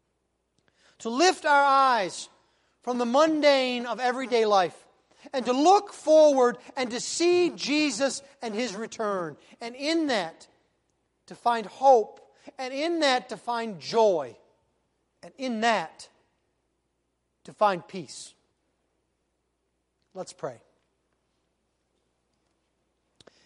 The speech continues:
Heavenly Father, we thank you so much for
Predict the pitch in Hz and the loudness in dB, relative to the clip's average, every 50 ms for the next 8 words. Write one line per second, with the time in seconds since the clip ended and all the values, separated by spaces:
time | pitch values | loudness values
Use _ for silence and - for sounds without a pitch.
0 | _ _ - 208 214 202 190 185 175 160 - 180 170 170 165 160 156 151 143 151 | _ _ 2 4 4 4 2 0 -4 -4 0 2 4 4 4 4 2 -2 -8 -10
1 | 135 - 190 190 185 180 180 - 147 - - - 185 185 180 175 175 175 180 - | -8 -6 -4 -4 -4 -6 -8 -12 -16 -12 -8 -6 -6 -4 -2 -2 -2 -2 -4 -6
2 | - - - - - 143 139 135 139 135 123 | -12 -18 -18 -16 -16 -14 -12 -12 -12 -12 -14